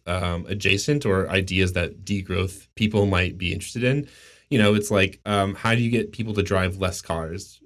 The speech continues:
Uh, how do you get, you know, like, through public transit or whatever else, right? Um, is luxury air travel something that is, you know, super necessary? Are there other ways we can think about that? Um, how do you get people to eat less meat? How do you get people to use less plastic?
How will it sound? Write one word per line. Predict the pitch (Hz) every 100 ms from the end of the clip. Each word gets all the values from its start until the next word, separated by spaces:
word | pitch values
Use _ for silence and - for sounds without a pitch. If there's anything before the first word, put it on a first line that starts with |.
| _ _ 110
Uh, | 101
how | 95 113
do |
you | 113 107
get, | 104
you | 104 110
know, | 92 85 73 80 123
like, | 104 -
through | 104
public | 98 85 101
transit | - 101 98 98 78
or | 87 92
whatever | 104 101 107
else, | 98 92
right? | 95 101 104 - - - -
Um, | 101 101 98 98 -
is | 110 107 101 98
luxury | 107 107 127 113 90
air | 98 110 117
travel | 120 113 98 92 90 85
something | - 95 95 95
that | 95 92
is, | 90 90 87 92 - _ 107
you | 101
know, | 90
super | 85 - 127
necessary? | 131 131 - 98 87
Are | 85
there | 87 69
other | 98 101 98 90
ways | 85 95 101
we | 101
can | 104
think | 104 131
about | 98 87
that? | 82 87 - _ _ _ _ -
Um, | 92 90 87
how | - 104
do |
you | 107
get | 104
people | 120 - 110
to |
eat | 104 113 92
less | 107 -
meat? | 127 117 71
How | - 87
do | 101
you |
get | 104
people | 113 113
to | 113 110
use | 110 120 110
less | 110 104
plastic? | - 120 117 101 90